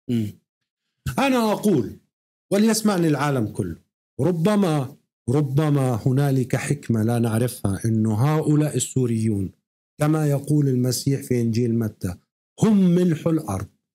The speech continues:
Speaker 2: والله سبحانه وتعالى بده يوزعهم على الأرض. الآن السوريون يعانون من الصدمة، الآن يعانون من الصدمة. كان في تركيا، كان في النمسا، كان في ألمانيا،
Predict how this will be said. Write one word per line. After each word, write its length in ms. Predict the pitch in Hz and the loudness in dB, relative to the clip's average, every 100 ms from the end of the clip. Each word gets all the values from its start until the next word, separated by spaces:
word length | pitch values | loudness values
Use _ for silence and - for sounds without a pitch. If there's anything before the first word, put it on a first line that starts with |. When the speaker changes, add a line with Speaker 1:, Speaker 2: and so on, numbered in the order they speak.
| _ _ _ _ - | _ _ _ _ -4
Speaker 2:
والله 320 | 143 156 170 | 0 0 0
سبحانه 360 | 151 135 160 156 | -2 -4 -2 -2
وتعالى 320 | 151 151 156 | -2 -2 -2
بده 240 | 147 131 131 127 117 | -2 -2 0 0 0
يوزعهم 800 | 123 143 123 175 165 139 147 135 | 0 0 0 -2 -2 0 0 0
على 200 | 131 143 | -2 -2
الأرض. 340 | 147 101 90 _ _ _ _ _ _ _ _ 165 | -4 -6 -10 _ _ _ _ _ _ _ _ -4
الآن 300 | 160 214 202 | 0 2 0
السوريون 680 | 196 180 170 151 185 185 151 | 0 0 2 2 2 2 2
يعانون 640 | 120 127 135 143 160 139 | 0 0 2 2 2 2
من 120 | 135 | 0
الصدمة، 640 | 127 - - 131 98 95 82 _ _ _ _ _ _ _ _ _ _ - | -2 -4 -2 -2 0 -6 -8 _ _ _ _ _ _ _ _ _ _ -6
الآن 560 | 101 117 127 107 104 113 - | -4 0 2 2 -2 -6 -4
يعانون 560 | 107 101 110 120 123 110 | -2 0 0 0 0 0
من 100 | 110 | -2
الصدمة. 540 | 107 - 107 85 80 _ _ _ _ | -4 -6 -8 -8 -14 _ _ _ _
كان 140 | 117 110 | -4 -4
في 140 | 107 | -4
تركيا، 640 | 101 92 - - 90 87 85 - | -6 -6 -8 -8 -8 -10 -12 -4
كان 180 | 131 | -2
في 120 | 123 110 | -2 -2
النمسا، 600 | 95 95 101 - 90 82 _ _ _ | -4 -2 -4 -6 -10 -12 _ _ _
كان 120 | 120 120 | -6 -4
في 220 | - 110 | -4 -4
ألمانيا، 640 | 98 98 101 101 98 87 | -4 -4 -2 -2 -4 -6